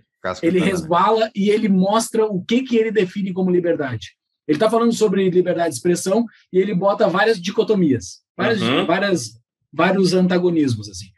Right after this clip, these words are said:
Speaker 2: Daí eu vou ler aqui pra vocês, tá? A menos que a, ele tá falando sobre liberdade de expressão, tá? A menos que as opiniões favoráveis à democracia e à aristocracia. Ele fica botando coisas antagônicas. Olha só o que ele escreve.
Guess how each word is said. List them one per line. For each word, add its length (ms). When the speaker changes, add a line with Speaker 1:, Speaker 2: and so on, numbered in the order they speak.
Speaker 2:
Daí 100
eu 60
vou 120
ler 180
aqui 120
pra 120
vocês, 360
tá? 180
A 80
menos 300
que 80
a, 180
ele 220
tá 100
falando 160
sobre 200
liberdade 360
de 120
expressão, 520
tá? 140
A 140
menos 260
que 60
as 100
opiniões 340
favoráveis 540
à 60
democracia 720
e 60
à 60
aristocracia. 500
Ele 160
fica 160
botando 280
coisas 400
antagônicas. 680
Olha 240
só 180
o 40
que 80
ele 100
escreve. 760